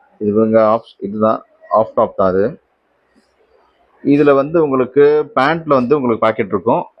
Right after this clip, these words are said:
அப்புறம் வந்து இடுப்புல வந்து எலாஸ்டிக் இருக்கும். ஆ, இந்த சூட் வந்து எப்படிங்க ரேட்? மூணு பீஸ் ட்ரிபிள் நைன். ஓகே, th-, அதாவது த்ரீ செட் வந்து ட்ரிபிள் நைனுங்க.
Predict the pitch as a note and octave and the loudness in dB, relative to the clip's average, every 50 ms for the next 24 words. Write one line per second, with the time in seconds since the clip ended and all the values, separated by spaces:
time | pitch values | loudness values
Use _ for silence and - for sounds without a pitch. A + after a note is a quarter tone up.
0 | _ - G2 G#2 A#2 A#2+ A2+ A2 A2 A2+ A#2 C3 B2 B2 A#2 A#2 A#2 G#2 G#2+ G#2 | _ -8 -4 -2 0 0 2 2 2 0 0 0 0 0 0 0 0 0 0 -2
1 | - - A2 F#2 F#2+ F2 F2 F#2+ A#2 D3+ - _ _ _ _ _ _ _ _ _ | -4 -6 -8 -6 -6 -4 -2 -2 -4 -4 -4 _ _ _ _ _ _ _ _ _
2 | _ _ - - A2+ A#2 A2+ A2 A2 A2+ A#2+ A#2 - - D#3+ D#3+ D#3 C#3+ C#3 C#3 | _ _ -6 -4 -2 0 0 0 0 2 0 0 0 0 -2 -2 0 -2 -2 0
3 | C#3+ C3 B2 A#2+ B2 A#2 A2+ A2 G#2+ - _ _ _ _ _ _ _ _ _ _ | 0 0 0 0 -2 -2 -2 -4 -4 -6 _ _ _ _ _ _ _ _ _ _
4 | _ _ _ _ - - G2+ F#2+ - _ _ _ _ _ _ _ _ _ _ _ | _ _ _ _ -8 -6 -6 -6 -6 _ _ _ _ _ _ _ _ _ _ _
5 | _ _ _ _ _ _ _ _ - C#3+ C#3+ - - - - - - - - - | _ _ _ _ _ _ _ _ -20 -18 -18 -16 -16 -18 -18 -18 -20 -20 -20 -16
6 | - - C3+ D3+ F3 F3+ E3+ E3+ - E3 F3 E3+ - - - - - - - _ | -8 -4 0 0 2 2 0 0 -2 -2 -4 -4 -8 -16 -20 -20 -20 -20 -20 _
7 | - _ _ _ - - C#3+ C3 B2+ A#2 G#2+ F#2+ D#2 - _ _ _ _ _ _ | -20 _ _ _ -2 -2 0 0 2 0 -2 -4 -6 -12 _ _ _ _ _ _
8 | _ _ _ _ _ - G#2+ A2 G#2 G#2 G2+ - B2+ A#2+ - A#2 B2 C#3+ D3 - | _ _ _ _ _ -2 -2 0 0 0 -2 -2 -4 -4 -2 0 0 0 0 0
9 | D#3 F3 F3 E3+ - F3+ F3+ F3 E3+ D#3 C#3+ C#3 E3+ G#3 A#3 - - _ - C3 | 0 0 0 0 -2 -4 -4 -2 -2 -2 0 0 0 0 0 -2 -6 _ -4 -2
10 | B2 B2 A#2 A2 G#2 F#2+ F#2 F#2 G#2+ C3+ | 0 0 0 0 -2 -2 -2 -2 -2 -2